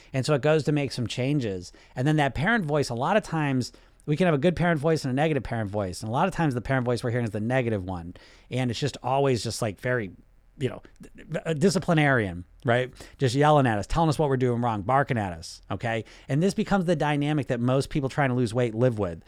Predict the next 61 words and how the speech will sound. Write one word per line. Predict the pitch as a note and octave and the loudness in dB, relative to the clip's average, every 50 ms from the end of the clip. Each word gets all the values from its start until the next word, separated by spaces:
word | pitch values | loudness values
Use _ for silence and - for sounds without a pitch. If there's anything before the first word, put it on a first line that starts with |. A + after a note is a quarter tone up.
| - - - - _ | -20 -20 -20 -20 _
They | - B2+ | -4 -4
have | C3+ C#3 | -2 -2
this | C#3+ - | -2 -4
part | - - E3 E3+ | -2 -2 -2 0
of | F3 E3 | 0 -2
us, | - - | -4 -6
"I | C#3+ D3+ | -6 -6
wanna | F3+ F3 F3 | -6 -4 -4
lose | E3+ E3 D#3+ C3+ | -2 -2 -2 -2
weight, | D3+ D#3+ D3+ | -2 -2 -2
I | C#3+ | -2
wanna | C#3 C#3+ C#3+ | -2 -4 -4
do | B2+ C3+ D3 C#3 | -4 -4 -6 -4
something, | - D3+ C#3+ C3+ - C3+ C3 C#3 | -4 -4 -4 -4 -4 -4 -6 -6
okay, | C3+ - C3 | -6 -6 -4
I'm | B2 | -2
gonna | C3+ C3+ C3 A#2 | -2 -2 -2 -2
do | A2+ C3+ C#3 | -4 -4 -4
this." | C3+ C#3 C3 B2 - - - - - - | -2 -4 -4 -6 -8 -12 -18 -20 -12 -8
And | B2 A#2 | -6 -6
you're | G#2 | -6
trying, | - - - C#3 C#3 C#3 C#3 C3+ | -6 -8 -6 -4 -4 -2 -2 -2
you | B2+ - | -2 -2
kinda | - D#3 D3 | 0 0 0
feel | - C3 G#2 | 0 -2 -4
fragile, | - - - C#3+ D3 D3 C#3+ C3 C#3+ C#3+ C#3 | -4 -6 -8 -6 -4 -4 -2 -2 0 0 0
and | B2+ A#2 | -2 -2
like, | A#2 - D#3+ | -6 -8 -8
"Okay, | C#3+ C3+ C#3 | -6 -6 -4
let | C3+ | -4
me | C#3 C3+ | -4 -6
try | - - C#3 C#3+ C#3+ | -6 -6 -6 -4 -4
this." | C3+ G#2+ G2 - - - - - - - - | -4 -4 -6 -8 -14 -18 -20 -20 -20 -8 -4
And | C#3 C3+ | -2 0
then | D#3 D#3+ D#3+ | 2 2 2
as | C3+ - | 0 0
soon | - F#3+ G3 G#3 | -2 -2 0 0
as | G3 E3+ | 0 0
you | F3+ | 0
make | F3+ F3 - | -2 -2 -2
a | D#3 | -2
mistake | C#3+ A#2+ - - D3+ D3+ B2+ B2+ | -4 -4 -2 -2 -2 -2 0 0
or | |
you | B2 A#2+ | 0 0
don't | C3+ D3+ D#3 | 0 0 0
get | - F3 - | -2 -2 -2
the | D3 | -2
results | C3+ B2 B2+ C3+ B2 - | -2 0 0 -2 -2 -4
fast | - C#3 C3+ D3+ D#3+ - - | -6 -6 -4 -4 -4 -2 -2
enough, | E3 C3+ A#2 G#2+ F#2+ - - - - - - - | -2 -2 -2 -4 -6 -10 -16 -20 -20 -20 -4 -2
this | D3+ D3+ - | -2 0 0
other | D3+ D#3 D#3 C#3+ | 2 2 2 2
voice | B2 C3+ D3 F#3+ G3 | 2 2 0 0 0
comes | - - E3 C3 A2+ | -2 -2 -2 -2 -2
in | B2+ A#2+ | -2 -2
and | A#2 A2 | -2 -2
just | A2+ A#2+ - C#3+ | -4 -4 -2 -2
makes | C#3 C#3+ C3 - | -2 -2 -2 -2
you | D#3 E3 | -4 -4
feel | - - C3+ G#2+ G2 | -4 -4 -4 -6 -6
terrible. | - - B2 A#2+ A2+ A2 G2+ E2+ E2 - - - | -6 -4 -2 -2 0 0 -2 -2 -6 -8 -12 -16